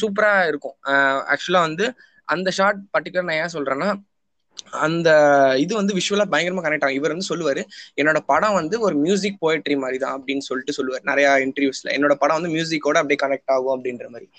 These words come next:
நீங்க திரும்ப கூட அந்த சீன் போய் பாருங்க, சூப்பரா இருக்கும். அந்த, அஹ், கரெக்டா அந்த ஹெலிகாப்டர் வரும், அப்படியே ஹெலிகாப்டர் எடுத்துட்டு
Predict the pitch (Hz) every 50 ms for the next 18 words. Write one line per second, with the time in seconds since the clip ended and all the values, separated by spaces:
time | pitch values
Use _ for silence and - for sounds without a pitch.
0 | - - - - _ - 143 147 139 131 - - 196 226 233 208 202 214 202 185
1 | 160 - 190 196 196 180 180 165 156 151 147 147 - 135 131 131 127 131 143 175
2 | - - _ _ _ _ _ _ - - 214 220 214 - 208 196 196 190 165 151
3 | 143 131 131 131 131 - - _ _ _ _ _ _ _ _ _ _ _ - 135
4 | 139 135 - 147 151 147 - 180 170 151 139 131 139 143 165 175 185 170 165 -
5 | 156 151 143 139 143 180 220 233 - _ _ _ _ _ - 135 147 170 160 151
6 | 151 170 180 190 180 - 185 160 147 147 139 - 185 190 190